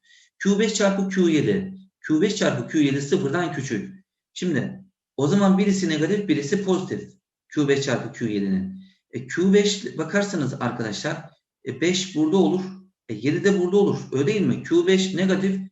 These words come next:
Q yedi de pozitif olur. Biri negatif, biri pozitif.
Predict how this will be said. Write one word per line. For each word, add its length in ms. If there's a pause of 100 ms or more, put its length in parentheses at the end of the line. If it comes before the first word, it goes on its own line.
(120)
Q 120
yedi 200
de 140
pozitif 420
olur. 300 (220)
Biri 160
negatif, 340
biri 180
pozitif. 540